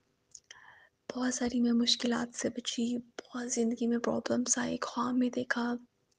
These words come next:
कि बहुत सारी मुश्किलात आ रही है, पर उसमें भी यही हुक्म होता है, दुरूद शरीफ पढ़ो, तो इससे तमाम मुश्किलात दूर होती हैं।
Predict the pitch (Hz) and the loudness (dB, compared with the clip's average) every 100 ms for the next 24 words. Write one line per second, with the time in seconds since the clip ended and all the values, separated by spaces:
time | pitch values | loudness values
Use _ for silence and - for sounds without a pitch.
0 | - 233 240 233 233 226 233 - - 247 | -2 -2 0 0 2 2 2 -2 -4 -2
1 | 240 240 240 233 240 240 - 240 240 233 | 0 0 2 2 2 -2 -2 0 0 2
2 | 240 233 - 247 247 - 247 247 240 240 | 2 2 0 -6 -6 -4 -4 -2 -2 0
3 | - 247 240 - 226 240 240 262 - - | 0 0 0 0 0 2 0 -2 -10 -12
4 | - - - - - - - - 240 233 | -14 -16 -18 -20 -20 -20 -14 0 0 0
5 | - - 247 240 240 240 - 254 233 233 | -8 -4 2 4 4 2 0 2 4 4
6 | 233 226 233 - - 233 | 4 6 4 2 -2 -2